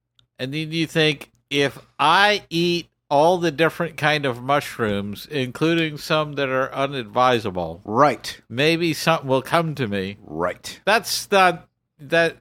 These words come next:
Speaker 1: that's not where the fresh ideas come from.
Speaker 2: No. Although, you know, to, to take the point you're making, here's what I appreciate about this, is the follow-through. You
Speaker 1: Yeah.
Speaker 2: know, I mean, you,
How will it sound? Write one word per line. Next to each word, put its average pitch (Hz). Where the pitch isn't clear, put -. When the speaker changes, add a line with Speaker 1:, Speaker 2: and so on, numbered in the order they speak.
Speaker 1:
that's 165
not 170
where 147
the 139
fresh 147
ideas 123
come 85
from. -
Speaker 2:
No. 131
Although, 269
you 277
know, 269
to, 254
to -
take 269
the 247
point 214
you're 170
making, 165
here's 294
what 320
I 254
appreciate 139
about 117
this, 117
is -
the 131
follow-through. 90
You 127
Speaker 1:
Yeah. 131
Speaker 2:
know, 139
I -
mean, 151
you, 151